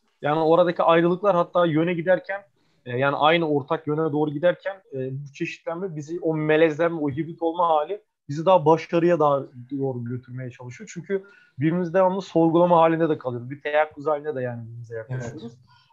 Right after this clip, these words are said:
Speaker 1: Erhan'ın bir sorusu var. Kemalizm ve ideoloji meselesinde Berkes'in görüşünü
Speaker 2: Çok önemli.
Speaker 1: Kırmızı Kitap'tan da bahsedebilir misiniz? Biraz Kemalizm ve o anlamda geleneği kendisi icat etti denebilir. Türk tarih tezi gibi.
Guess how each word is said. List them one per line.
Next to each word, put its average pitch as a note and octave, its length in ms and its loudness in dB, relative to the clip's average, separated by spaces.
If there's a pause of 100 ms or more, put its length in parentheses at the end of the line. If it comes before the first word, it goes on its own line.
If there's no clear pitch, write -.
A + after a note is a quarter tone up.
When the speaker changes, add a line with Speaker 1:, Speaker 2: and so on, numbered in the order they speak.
Speaker 1:
Erhan'ın F3 460 4
bir G3 60 -4
sorusu E3 340 -2
var. A3+ 120 0
Kemalizm G3+ 500 -4
ve G3 80 -6
ideoloji F#3+ 280 -2
meselesinde F#3 520 -6
Berkes'in F3 500 -2
görüşünü E3 260 -8
Speaker 2:
Çok C3 160 -10
önemli. A#2 260 -12 (260)
Speaker 1:
Kırmızı F3 300 -2
Kitap'tan F#3 400 0
da F3 100 0
bahsedebilir F3 540 0
misiniz? C#3 380 -12
Biraz F#3 180 -4
Kemalizm F3 520 -6
ve F3 40 -4
o F3 40 0
anlamda E3 300 -6
geleneği E3 360 -4
kendisi E3 360 -10
icat D#3+ 320 -6
etti D3+ 220 -16
denebilir. D3 380 -10 (720)
Türk F#3+ 280 -8
tarih D#3+ 300 2
tezi D3 400 -6
gibi. B2 240 -6